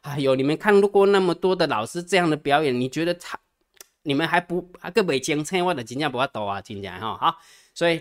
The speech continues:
有问题记得去留言哈。好，来，我们来讲行情了哈。昨天跟大家讲说，十二月份的富台指你一定要知道；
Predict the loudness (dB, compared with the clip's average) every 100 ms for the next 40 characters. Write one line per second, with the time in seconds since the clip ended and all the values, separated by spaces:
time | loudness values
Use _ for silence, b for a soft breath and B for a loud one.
0 | -6 -4 0 0 -2 -8 -6 -4 -4 -4
1 | -4 -2 0 0 2 0 2 0 0 -2
2 | 0 -2 0 -2 -2 -2 2 2 0 b
3 | b b 2 4 2 2 0 0 0 0
4 | -2 0 -2 0 0 0 -2 -2 2 2
5 | 2 0 -2 -2 -2 -4 -4 0 0